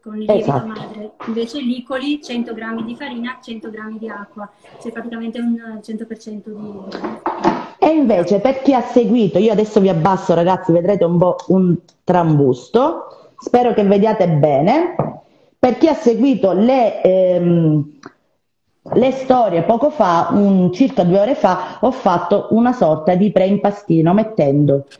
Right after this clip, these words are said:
Speaker 2: due grammi di lievito di birra, che ragazzi è davvero
Speaker 1: Un, un briciolo.
Speaker 2: Così,
Speaker 1: Un briciolo.
Speaker 2: che vi voglio dire.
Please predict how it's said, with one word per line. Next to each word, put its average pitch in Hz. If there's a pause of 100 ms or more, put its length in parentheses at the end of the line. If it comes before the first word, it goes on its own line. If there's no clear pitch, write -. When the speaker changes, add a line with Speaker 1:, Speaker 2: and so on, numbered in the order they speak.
(140)
Speaker 2:
due 262
grammi 233
di 190
lievito 202
di 165
birra, 226
che 180
ragazzi 185
è 196
davvero 208 (1000)
Speaker 1:
Un, 262 (220)
un 262
briciolo. 233 (1000)
Speaker 2:
Così, 202
Speaker 1:
Un 170
briciolo. -
Speaker 2:
che 202
vi 190
voglio 180
dire. 151